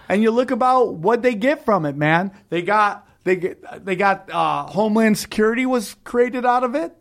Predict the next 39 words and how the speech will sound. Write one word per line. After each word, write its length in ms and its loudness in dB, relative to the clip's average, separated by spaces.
okay? 500 0
Wiretapping 920 2
of 100 0
U 220 0
S 80 -2
citizens, 680 -4
he, 400 -8
like, 340 0
at 200 0
the 80 2
highest 440 2
level 240 4
possible. 720 0
I 40 -6
mean, 120 -2
everybody 460 -2
loves 320 -2
Obama, 540 0
but 180 -2
he 420 -6
basically 600 0
headed 480 0
the 100 2
largest 600 0
surveillance 520 2
of 120 2
Americans 640 2
in 80 -2
the 80 2
history 380 0
of 60 -4
this 140 -2
country. 480 -2
And 140 0
it, 160 -4
it, 220 -6
he's 260 2
no 140 4
worse 420 0